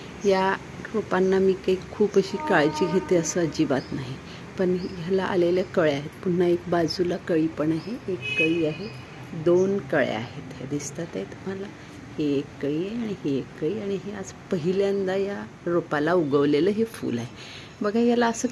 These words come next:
किती अन्न मिळत असेल. हे एवढ्याशा छोट्याशा पॉलिथिनमध्ये आहे आणि मुळात म्हणजे की हे कोणत्या रंगाचं आहे याची मला फार उत्सुकता लागलेली होती.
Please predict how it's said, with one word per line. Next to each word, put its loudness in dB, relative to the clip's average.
किती 8
अन्न 8
मिळत 2
असेल. -6
हे 4
एवढ्याशा 2
छोट्याशा 2
पॉलिथिनमध्ये 0
आहे -10
आणि 6
मुळात 0
म्हणजे 6
की 2
हे -2
कोणत्या 6
रंगाचं 6
आहे 4
याची 2
मला 4
फार -2
उत्सुकता -2
लागलेली 0
होती. -4